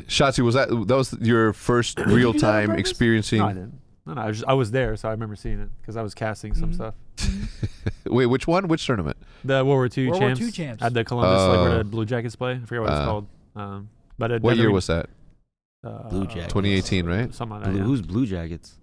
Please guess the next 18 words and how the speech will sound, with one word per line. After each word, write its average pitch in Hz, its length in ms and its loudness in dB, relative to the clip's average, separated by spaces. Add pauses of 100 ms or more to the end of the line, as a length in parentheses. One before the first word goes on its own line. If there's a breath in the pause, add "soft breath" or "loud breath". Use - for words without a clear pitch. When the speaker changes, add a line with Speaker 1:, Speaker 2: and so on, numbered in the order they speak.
(140)
Speaker 3:
The 117 80 -6
hockey 110 240 -4
team. 113 220 -10 (920 soft breath)
Speaker 1:
Oh, 147 440 4
twenty 165 340 4
eighteen 160 440 2
was 143 220 2
when 117 140 2
Fwiz 147 380 2
got - 180 2
married. 95 380 4
That's 107 200 2
why 113 100 4
I 104 240 2
wasn't 104 300 2
able 90 180 2
to 82 60 0
go. 80 360 0